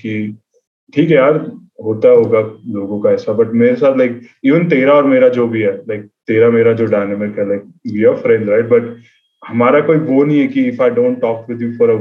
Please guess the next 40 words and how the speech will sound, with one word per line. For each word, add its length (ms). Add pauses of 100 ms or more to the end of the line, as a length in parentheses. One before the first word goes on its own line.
week 240
or 100 (100)
two 220
weeks, 260 (380)
or 140 (400)
we 100
have 300
gone 220
through 160
like 180
that, 220 (120)
it's 220
not 220
like 180 (140)
it 140
will 160
hinder 400
our 180
friendship 380
or 100 (380)
it 160
will 180
hinder 380
our 120 (120)
filter 340 (140)
or 220
anything। 300 (200)
Just 220
like 140
with 200
even 280
Drishti 380
as 140
well, 320
or 120 (800)
the 100 (240)
other 280
college 400
friend 240
I 80